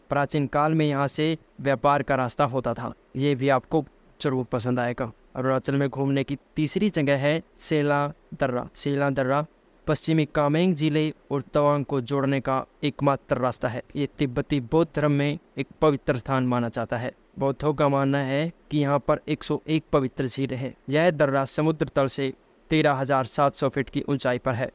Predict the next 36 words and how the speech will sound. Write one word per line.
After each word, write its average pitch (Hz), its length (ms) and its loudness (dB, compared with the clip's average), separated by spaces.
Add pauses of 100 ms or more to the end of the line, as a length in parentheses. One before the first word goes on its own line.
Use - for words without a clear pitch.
(140)
और 135 120 -4 (120)
तवांग 139 320 2
शहर 143 320 -2
के 147 140 0
केंद्र 147 320 2
से 156 240 0 (320)
सड़सठ 180 440 0
किलोमीटर 139 500 0
की 139 140 -2
दूरी 127 260 -2
पर 123 160 -2
है। 127 120 -6 (160)
साल 139 360 0
के 135 140 -2
ज़्यादातर 151 520 0
समय 139 280 -2
पर 131 160 -2
यहाँ 131 220 -2
पर 139 160 0 (140)
बर्फ 139 260 -2
जमी 131 180 0
रहती 131 300 -4
है। 127 200 -4 (300)
आप 139 260 2
यहाँ 139 200 2
पर 131 180 -2 (120)
ढलानों 147 400 2
में 147 220 0 (180)
कुछ 156 240 -4
याकों 139 320 0
को 147 120 -2
चरते 131 360 -2
हुए 135 160 -2 (120)
देख 135 160 -2
सकते - 300 -8
हैं। 120 140 -8